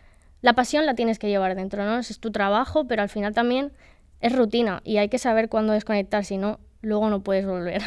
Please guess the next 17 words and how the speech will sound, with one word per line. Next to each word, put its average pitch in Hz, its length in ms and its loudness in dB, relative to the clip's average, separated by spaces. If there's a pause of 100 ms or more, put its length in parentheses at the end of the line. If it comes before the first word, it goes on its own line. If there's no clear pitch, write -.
<laughs> - 100 -14
a 226 140 2
conectar, 202 560 -2
no 202 160 -2
eres 202 160 -2
productivo. 208 720 0
Y 185 140 0
si 202 280 -2 (640)
tu 226 140 0
forma 226 300 2
de 254 80 4
produ-, 240 300 6
o 226 60 -2
sea, 208 180 0
tú - 220 -6
eres 240 140 0
productivo 247 600 2